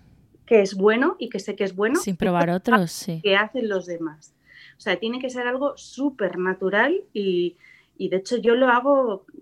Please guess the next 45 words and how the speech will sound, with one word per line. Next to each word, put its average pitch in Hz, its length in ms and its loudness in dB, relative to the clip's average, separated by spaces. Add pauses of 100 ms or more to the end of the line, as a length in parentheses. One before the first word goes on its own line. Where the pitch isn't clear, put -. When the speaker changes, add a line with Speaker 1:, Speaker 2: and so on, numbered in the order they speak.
(100)
Speaker 1:
a 175 120 -4
cara 226 240 0
limpia. 233 400 -2
O 180 40 -16
sea, 180 160 -10
esto 180 160 -8
es 233 100 -8
una 233 160 -2
compra 254 300 0
de 233 80 -4
empresa 240 440 -2
porque 180 220 -4
vamos 208 300 0
a - 20 -6
estudiar 226 400 0
todo 233 240 2
esto, 269 340 -2
hazme 214 220 -2
factura. 233 560 -6
Y - 100 -14
digo, 180 240 -6
fliparán, 190 680 0 (420)
pero 180 160 2
es 175 140 2
que 220 280 2
realmente 196 460 0
necesito 233 420 -2
saber 262 300 0
lo 196 120 0
que 185 80 -2
estás 180 280 -8
haciendo. 254 580 2 (140)
Y 208 80 -8
para 185 200 0
decirte 190 380 2
Speaker 2:
Claro 175 240 0
que 175 140 -4
Speaker 1:
muy 190 180 -2
Speaker 2:
sí. - 60 0
Speaker 1:
bien 254 300 4 (340)
o 196 100 -2
para 180 200 4
decirte 180 380 -2
muy 240 260 2
mal 262 320 2